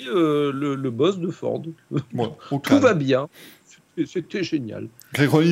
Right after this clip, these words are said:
Speaker 2: nous dit
Speaker 1: Voilà.
Speaker 2: Raikkonen en mille neuf cent cinquante-huit.
Speaker 1: Oui.
Speaker 2: C'est un peu
Speaker 1: Euh, il est,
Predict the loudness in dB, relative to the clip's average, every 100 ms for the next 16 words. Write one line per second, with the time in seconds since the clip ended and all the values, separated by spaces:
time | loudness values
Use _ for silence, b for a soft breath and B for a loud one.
0 | 4 2 6 4 4 2 0 -2 -6 -8
1 | -8 -10 -8 -8 -10 _ _ _ _ _
2 | _ 2 2 -6 -12 -10 -6 -4 -2 0
3 | 0 -2 -4 -6 -6